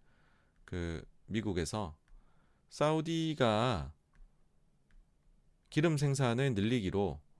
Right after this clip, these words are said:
어, 합의를 했다라는 거죠. 근데 얼만큼 늘리냐 하면은 당초 계획했던 것보다 오십 퍼센트를 더 늘리겠다라고 했다고 폭스뉴스에서는 요게 속보로 나왔었어요.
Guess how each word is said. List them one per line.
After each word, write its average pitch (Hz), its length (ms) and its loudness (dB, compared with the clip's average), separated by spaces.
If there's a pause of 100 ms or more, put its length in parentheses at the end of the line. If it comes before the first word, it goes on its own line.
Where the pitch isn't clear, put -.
(340)
어, 73 180 -8
합의를 131 440 2
했다라는 123 580 2
거죠. 80 200 -4
근데 87 160 -4
얼만큼 120 500 -2
늘리냐 87 360 -2
하면은 76 460 -6 (920)
당초 160 520 4
계획했던 120 580 2
것보다 101 460 0 (380)
오십 - 320 4
퍼센트를 87 840 0 (480)
더 95 100 2
늘리겠다라고 98 1500 0
했다고 131 640 2 (500)
폭스뉴스에서는 101 1080 2
요게 82 180 -2
속보로 180 440 0
나왔었어요. 78 720 -4